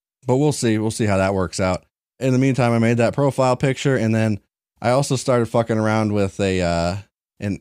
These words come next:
A I, uh, writing bot thing, uh, called the G P T three algorithm, uh, via Pseudo Write is the name of the,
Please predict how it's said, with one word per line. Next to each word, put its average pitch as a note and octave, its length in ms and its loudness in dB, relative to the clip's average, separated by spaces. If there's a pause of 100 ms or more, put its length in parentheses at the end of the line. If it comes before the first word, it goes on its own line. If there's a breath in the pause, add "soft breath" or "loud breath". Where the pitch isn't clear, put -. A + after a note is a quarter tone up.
A A2+ 220 -2
I, F#2+ 600 0 (320)
uh, D#2+ 280 -8
writing G2+ 720 0 (300)
bot F2+ 420 0
thing, D#2 440 -4 (340)
uh, E2+ 280 -2
called G2 240 -2
the F2 60 -4
G G2+ 220 2
P G2+ 260 2
T F#2+ 280 -2
three G#2 680 -2 (340)
algorithm, G2+ 760 0 (400)
uh, G2 260 0
via F2 1500 -2
Pseudo A#2 580 2
Write F2 440 0 (300)
is F#2+ 160 -2
the F#2 100 -4
name F2+ 220 0
of D#2+ 100 -2
the, E2 300 -4